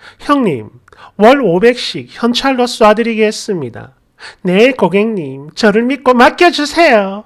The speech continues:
저 완전 잘해요. 원지, 사촌 동생이 아기를 낳았는데 올케가 저한테 애를 대신 봐달라고 해요.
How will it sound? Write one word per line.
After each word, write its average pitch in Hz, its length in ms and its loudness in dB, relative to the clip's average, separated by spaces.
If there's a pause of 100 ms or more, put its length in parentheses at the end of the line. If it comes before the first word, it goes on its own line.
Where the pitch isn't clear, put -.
(140)
저 339 160 2
완전 277 320 2
잘해요. 240 580 2 (1400)
원지, 139 480 -2 (380)
사촌 240 500 -2
동생이 240 500 2
아기를 262 400 2
낳았는데 220 800 2 (160)
올케가 262 600 4
저한테 226 420 -2
애를 262 240 0
대신 247 280 -4
봐달라고 247 580 0
해요. 262 320 -2